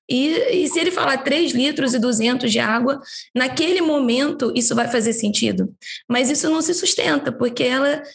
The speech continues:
tá fazendo isso motivada pelo desespero, pela ameaça, por razões que são mais difíceis de você manter como hábito. E quando você vai progredindo aos poucos,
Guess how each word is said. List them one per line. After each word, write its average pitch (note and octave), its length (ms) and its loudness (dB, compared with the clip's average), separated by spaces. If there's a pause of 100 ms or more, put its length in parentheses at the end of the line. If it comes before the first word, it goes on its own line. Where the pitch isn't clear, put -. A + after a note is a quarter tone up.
tá A#3+ 120 -2
fazendo C4+ 340 2
isso C#4 460 0 (200)
motivada B3+ 600 0 (140)
pelo B3+ 200 2
desespero, A3+ 800 0
pela A3+ 160 -2
ameaça, A3+ 600 0
por C#4+ 120 0
razões A#3+ 540 0 (320)
que C#4+ 100 -4
são C4+ 160 4
mais C4+ 220 0
difíceis C#4+ 480 0
de A3 60 0
você G#3+ 320 2
manter G#3 260 0
como G#3+ 240 0
hábito. G3 480 0 (320)
E A3 60 -6
quando C4+ 260 0
você C#4+ 240 2
vai C4 320 0
progredindo A3+ 540 0
aos G3+ 160 0
poucos, C4 520 -2